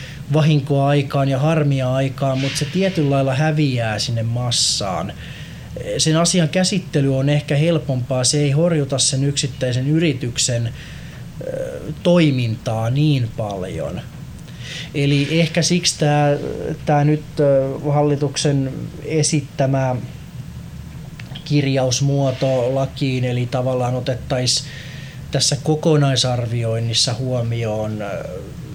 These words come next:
tämä nimenomaan tämä työnantajan palveluksessa olevien työntekijöiden lukumäärä,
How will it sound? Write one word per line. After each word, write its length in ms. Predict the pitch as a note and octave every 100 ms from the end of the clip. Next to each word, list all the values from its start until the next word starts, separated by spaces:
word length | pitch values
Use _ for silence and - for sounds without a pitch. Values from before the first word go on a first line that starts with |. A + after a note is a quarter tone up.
| -
tämä 360 | D3+ D3 C#3+
nimenomaan 520 | C#3+ C#3+ C#3+ C#3 C#3 B2+
tämä 220 | C#3 C#3
työnantajan 580 | C3 D3 C#3+ B2+ C3+ B2+
palveluksessa 680 | C#3+ C#3+ C3+ B2+ - C#3
olevien 420 | C3 B2+ C3 C3 B2 - - - -
työntekijöiden 720 | D#3 D#3+ C#3 B2 C#3+ C#3 C#3
lukumäärä, 960 | D3 D3+ D#3+ B2+ C#3 D3 C3+ A#2 G#2+ G2+